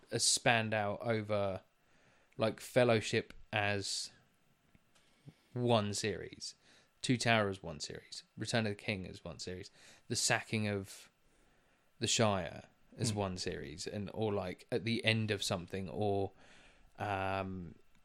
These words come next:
Speaker 1: like, have it as, like, a flash forward, and then we're, like, looking at, well, how did this work, and how did this work? How did they
Speaker 2: Yeah.
Speaker 1: end up here? And, like, it, i-, in a less cliched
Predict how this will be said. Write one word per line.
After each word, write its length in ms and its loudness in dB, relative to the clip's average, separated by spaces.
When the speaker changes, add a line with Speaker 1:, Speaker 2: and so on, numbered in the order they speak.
Speaker 1:
like, 200 -4
have 400 2
it 100 0
as, 140 -2
like, 160 -2
a 60 -4
flash 400 0
forward, 400 2
and 140 -2
then 220 0
we're, 120 -2
like, 400 -4
looking 300 -6
at, 180 -10
well, 120 -4
how 240 2
did 180 -4
this 220 -2
work, 220 0
and 100 -6
how 140 0
did 100 -10
this 200 -4
work? 100 -6
How 160 4
did 80 2
they 120 8
Speaker 2:
Yeah. 80 6
Speaker 1:
end 140 2
up 240 2
here? 280 -2
And, 160 -4
like, 220 2
it, 220 4
i-, 260 6
in 440 6
a 80 6
less 720 2
cliched 920 4